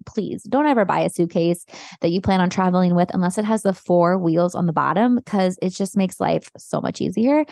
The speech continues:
And I really love my Think Tank. Number seventeen, affiliate links. So this is, like, totally a guilty pleasure, like, just, like, literally transparent A F, a plug <laughs> for you to know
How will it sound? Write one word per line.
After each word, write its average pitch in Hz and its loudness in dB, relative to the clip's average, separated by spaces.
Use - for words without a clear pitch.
And 180 2
I 185 -2
really 185 4
love 175 0
my 170 -2
Think - -6
Tank. - -8
Number 208 2
seventeen, 233 2
affiliate 269 2
links. - -6
So 226 6
this 254 2
is, 277 2
like, 196 2
totally 190 2
a 175 2
guilty 170 0
pleasure, 165 0
like, - -2
just, - -2
like, - -4
literally 170 0
transparent 190 0
A 170 2
F, 160 0
a 165 0
plug 165 2
<laughs> 214 -2
for 220 2
you 233 2
to 254 0
know 185 0